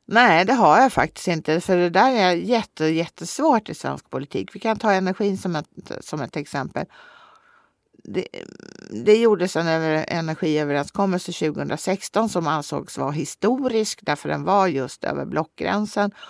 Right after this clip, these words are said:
Och energifrågan har varit en sån här infekterad fråga i svensk politik, eh, sedan, eh, långt före folkomröstningen om kärnkraft nittonhundraåttio. Och så det ansågs vara historiskt, men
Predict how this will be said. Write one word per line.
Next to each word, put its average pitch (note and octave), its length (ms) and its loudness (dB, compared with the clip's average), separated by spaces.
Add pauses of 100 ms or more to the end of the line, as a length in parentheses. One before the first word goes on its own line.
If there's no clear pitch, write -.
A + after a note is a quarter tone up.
(280)
Och - 300 -4
energifrågan D#3 1000 0
har D3+ 100 -2
varit C#3+ 280 0
en C#3+ 80 -6
sån C#3 120 -8
här - 100 -8
infekterad D#3 1300 -2
fråga G2 380 -2
i A#2+ 80 -6
svensk - 380 -6
politik, - 480 -8
eh, - 60 -8 (600)
sedan, C#3 400 0
eh, - 300 -2
långt D3+ 320 0
före C#3 380 0
folkomröstningen C#3 760 -6
om C#3 140 -4
kärnkraft F#3 560 -4
nittonhundraåttio. - 640 -6 (580)
Och - 260 0 (1200)
så - 140 0
det F#3+ 120 4
ansågs D#3+ 460 2
vara C3 100 2
historiskt, B3 640 4
men F3 220 0